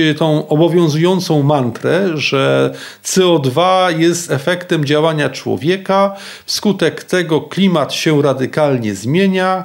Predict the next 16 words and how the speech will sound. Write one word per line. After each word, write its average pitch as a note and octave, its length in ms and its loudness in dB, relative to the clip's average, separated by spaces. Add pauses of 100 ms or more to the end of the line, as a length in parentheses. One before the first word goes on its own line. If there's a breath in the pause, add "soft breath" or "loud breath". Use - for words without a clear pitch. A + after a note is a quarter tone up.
kto G#3 200 0
chce G3 220 -2
uratować D3+ 600 0
ludzkość, G3 720 -2
musi F#3+ 460 2
walczyć D3+ 560 -2
z - 60 -12
C - 200 -2
O G#2 80 -2
dwa F#3+ 360 0
i D4+ 200 4
tak A3 220 0
dalej, D3 240 0
i - 20 -4
tak A2 200 -6
dalej, - 240 -14